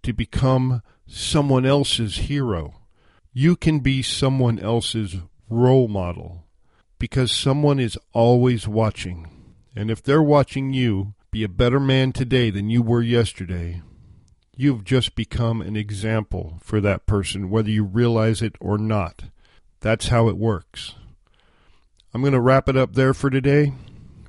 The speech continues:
Remember to check us out on Facebook. That is also where you can order the Being a Better Man t-shirt and help get the word out.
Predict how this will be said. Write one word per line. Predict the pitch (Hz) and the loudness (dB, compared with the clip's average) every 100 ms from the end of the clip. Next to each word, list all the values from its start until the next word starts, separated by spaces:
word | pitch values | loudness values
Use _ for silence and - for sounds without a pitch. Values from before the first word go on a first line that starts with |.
| - | -4
Remember | 120 127 147 160 170 | 0 2 2 4 2
to | 131 | 0
check | - - 156 - | -6 -4 -4 -4
us | 151 | -2
out | 143 139 | 2 4
on | 135 120 | 4 2
Facebook. | - 135 120 - 80 - | -2 -2 -4 -8 -10 -12
That | 110 107 135 143 | -12 -2 0 0
is | 135 113 | -2 -2
also | 123 156 - 113 92 113 - _ _ _ - - | 0 0 0 -2 -2 -4 -10 _ _ _ -18 -6
where | 117 | -2
you | 127 | -2
can | - 123 | 0 2
order | 131 131 | 4 4
the | 123 | 2
Being | 104 92 123 131 131 | -2 -4 -4 -2 -2
a | |
Better | 104 117 120 | -2 -2 0
Man | 120 113 113 113 | 0 0 -2 -4
t-shirt | - 170 151 - 82 - - | -6 -4 -4 -6 -12 -16 -12
and | 101 | -6
help | 98 127 - | -2 -2 0
get | 131 - | -4 -2
the | 113 | 0
word | 120 117 | 0 0
out. | 92 80 _ | -2 -8 _